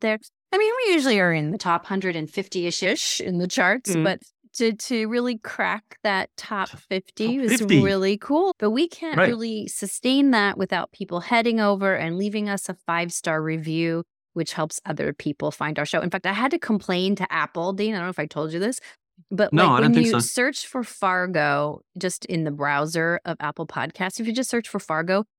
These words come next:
Speaker 1: like, every podcast about the Fargo series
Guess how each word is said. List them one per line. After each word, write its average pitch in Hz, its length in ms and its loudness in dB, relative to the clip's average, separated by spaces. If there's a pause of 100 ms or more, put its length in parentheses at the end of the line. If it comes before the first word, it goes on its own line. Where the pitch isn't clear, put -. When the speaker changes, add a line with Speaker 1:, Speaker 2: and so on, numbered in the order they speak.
(100)
Speaker 1:
like, 202 200 0 (260)
every 277 540 -6 (140)
podcast 208 640 -4
about 165 500 0
the 175 100 -8
Fargo 165 360 0
series 170 800 0